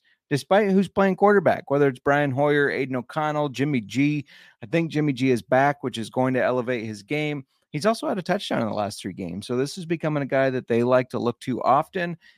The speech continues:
in the red zone. Now, I think the Lions are going to give them a tough matchup, but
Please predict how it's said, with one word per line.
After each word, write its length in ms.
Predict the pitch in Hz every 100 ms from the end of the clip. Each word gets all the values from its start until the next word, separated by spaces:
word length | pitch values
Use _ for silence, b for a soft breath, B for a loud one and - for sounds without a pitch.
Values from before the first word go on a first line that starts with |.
| b -
in 160 | 160
the 100 | 160
red 260 | 131 147 131
zone. 400 | 127 120 117 - _ _ _ _ -
Now, 120 | 120
I 60 | 117
think 320 | - 143 -
the 80 | 156
Lions 420 | 151 131 131 127
are 60 | 113
going 280 | 113 123 135
to 40 |
give 160 | 127 127
them 180 | 117 104
a 20 |
tough 260 | - 113 -
matchup, 480 | 120 131 - 170 - 143
but 320 | 147 127 -